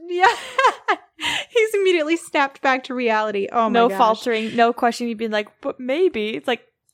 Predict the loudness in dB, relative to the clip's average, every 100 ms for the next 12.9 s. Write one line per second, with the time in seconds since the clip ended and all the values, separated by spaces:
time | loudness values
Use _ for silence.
0 | -2 0 0 -2 2 2 2 -2 -4 -2
1 | -2 0 0 -2 -6 -2 4 4 4 2
2 | -2 0 2 2 2 0 0 -2 -4 -6
3 | -4 -6 -8 -2 2 2 2 0 0 -4
4 | -4 -6 -12 -4 -2 2 2 2 -2 0
5 | 2 2 2 -2 -4 -2 0 2 0 -2
6 | -8 -12 _ -18 -16 -16 -14 -8 -6 -4
7 | -6 -4 2 2 2 2 0 2 2 2
8 | -2 -4 0 2 2 2 2 2 0 _
9 | _ _ -16 -4 0 0 0 0 0 2
10 | 2 2 2 0 -2 -2 0 0 0 0
11 | -2 -10 -6 -2 0 0 0 2 4 4
12 | 0 -2 -4 -2 2 2 2 0 -4